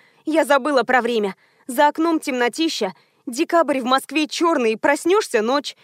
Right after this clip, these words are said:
сядешь обедать сумерки. Придется ловить такси, не успею на пересадку в метро". "Я довезу тебя", пообещал Димон,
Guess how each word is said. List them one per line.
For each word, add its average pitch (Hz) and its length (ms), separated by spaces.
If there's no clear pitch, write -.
сядешь 302 400
обедать 294 400
сумерки. 247 540
Придется 311 480
ловить 247 300
такси, 226 420
не 311 180
успею 311 380
на 269 80
пересадку 254 560
в 208 40
метро". 208 360
"Я 220 260
довезу 285 460
тебя", 156 340
пообещал 247 600
Димон, 233 380